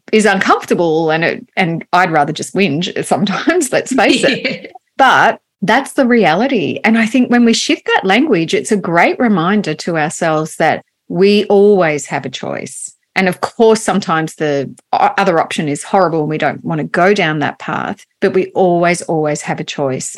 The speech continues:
Speaker 1: And I think that, you know, in so many scenarios through my career, I've often put it on other people and blamed them for, you know, situations that I didn't necessarily want to be in. I didn't want to work late, but, you know, I felt like I had to because my boss wanted this done by the next day.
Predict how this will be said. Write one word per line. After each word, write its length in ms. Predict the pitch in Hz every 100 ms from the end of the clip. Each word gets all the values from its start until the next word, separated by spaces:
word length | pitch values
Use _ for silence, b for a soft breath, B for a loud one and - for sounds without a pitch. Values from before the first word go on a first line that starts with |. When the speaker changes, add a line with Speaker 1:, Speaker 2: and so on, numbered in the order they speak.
| -
Speaker 1:
And 160 | 190
I 100 | 180
think 340 | 196 202 190 -
that, 260 | 175 - - -
you 80 | 202
know, 120 | 175
in 160 | - 185
so 340 | - 208 202
many 200 | 214 196
scenarios 760 | 180 175 165 165 160 160 165 156
through 240 | - 170 160
my 160 | 156
career, 840 | 123 180 160 196 185 127 165 269 277 _ -
I've 260 | 180 170
often 320 | 165 160 175 165
put 240 | - 202
it 120 | 190
on 160 | 170 175
other 200 | 175 165
people 680 | - 208 202 202 165 160 151
and 180 | 180
blamed 600 | 175 170 170 190 202 202 185
them 540 | 147 151 151 156 156
for, 600 | - - 160 156 151 147 - -
you 100 | 202
know, 360 | 156 156 165 - - -
situations 640 | - 247 247 185 175 185 175
that 80 | 165
I 120 | 175
didn't 380 | 165 214 202 190
necessarily 440 | 175 - 170 165
want 140 | 160 156
to 60 |
be 220 | 156 156
in. 100 | 151
I 60 | 160
didn't 160 | 202 208
want 120 | 196
to 60 |
work 360 | 165 180 170 -
late, 320 | 156 143 -
but, 300 | 185 151 -
you 100 | 175
know, 340 | 165 156 156 -
I 80 | 151
felt 180 | - 180
like 140 | 185
I 40 |
had 340 | - - 180 165
to 180 | - 151
because 260 | 156 180
my 100 | 160
boss 320 | 160 156 - 185
wanted 300 | 165 160 160
this 240 | 147 -
done 320 | 143 147 151
by 240 | 151 147 151
the 100 | 156
next 260 | 160 -
day. 300 | 160 156 151